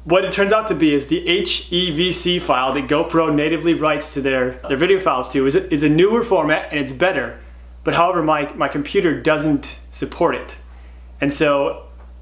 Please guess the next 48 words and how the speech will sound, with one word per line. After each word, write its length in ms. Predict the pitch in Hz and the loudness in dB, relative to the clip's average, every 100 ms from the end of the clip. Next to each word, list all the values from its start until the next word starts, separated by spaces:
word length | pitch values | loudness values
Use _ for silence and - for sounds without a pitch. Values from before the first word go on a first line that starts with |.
| - | -4
there's 240 | 160 156 | -2 0
nothing 300 | 147 196 190 | 2 0 2
that 100 | 175 | 2
I 40 | 170 | 0
can 80 | 160 | 0
do 180 | 156 151 | 0 0
to 220 | - 220 | 0 0
the 80 | 180 | 2
computer 720 | 156 143 247 151 139 147 - - - - | 0 0 0 2 2 0 -6 -20 -20 -6
to 100 | 156 | 0
make 220 | 165 165 | 0 0
it 100 | 170 | -4
play 520 | - 156 151 151 - - - - - - | -2 0 0 -2 -6 -16 -20 -20 -14 -8
the 80 | |
GoPro 360 | 131 123 131 127 | -4 -2 -2 -2
files. 460 | - 139 104 - - - | 0 0 -2 -12 -16 -4
I 60 | 160 | 2
wanna 480 | 196 190 180 180 - | 2 2 0 -2 -2
let 220 | 180 175 | 0 0
you 80 | 180 | 2
know 140 | 175 170 | 2 2
a 60 | |
few 160 | 165 170 | 0 0
things 180 | 165 156 | 0 0
that 80 | |
I 60 | 135 | 0
figured 320 | - 185 175 | 0 2 2
out 340 | 165 196 - - - | 2 0 -6 -14 -4
in 120 | 139 | 0
my 400 | 139 139 147 165 | 2 0 -4 -6
days 260 | 147 151 | -2 0
of 120 | 143 131 | 0 0
researching 460 | 185 208 214 214 | 2 2 0 -2
and 440 | - 156 151 147 - | -2 0 0 0 -4
where 560 | 143 135 170 165 180 165 | -6 0 0 2 0 0
I'm 120 | 143 | 2
going 180 | 165 170 | 2 0
from 140 | 185 | -2
here. 280 | 202 117 - - | -2 -2 -6 -6
So 180 | - 190 | 0 2
I 20 | |
went 140 | 202 | 2
through 160 | 196 196 | 0 2
every 260 | 190 214 240 | 0 0 0
setting 320 | 214 190 180 | 0 0 0
on 100 | 165 | -2
the 60 | |
GoPro 600 | 156 139 135 139 139 139 | 0 -2 0 0 0 0